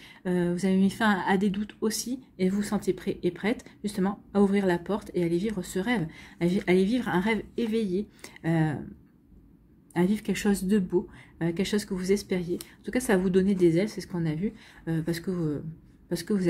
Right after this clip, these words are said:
vous, vous êtes prêt et prête, tout simplement, hein. Et ici, on dit, euh, le conte de fées.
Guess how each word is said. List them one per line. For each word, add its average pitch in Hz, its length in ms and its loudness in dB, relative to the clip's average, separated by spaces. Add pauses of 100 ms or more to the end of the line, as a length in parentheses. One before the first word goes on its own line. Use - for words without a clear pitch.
(140)
vous, 175 260 4
vous 190 140 2
êtes 190 120 2
prêt 214 160 2
et 214 60 2
prête, 262 260 -2
tout - 100 -16
simplement, 220 520 -4
hein. - 1000 -8
Et 214 40 8
ici, 220 260 0
on 247 80 4
dit, 247 260 2 (120)
euh, 170 260 0 (1040)
le 220 120 6
conte 311 260 6
de 247 120 6
fées. 226 280 2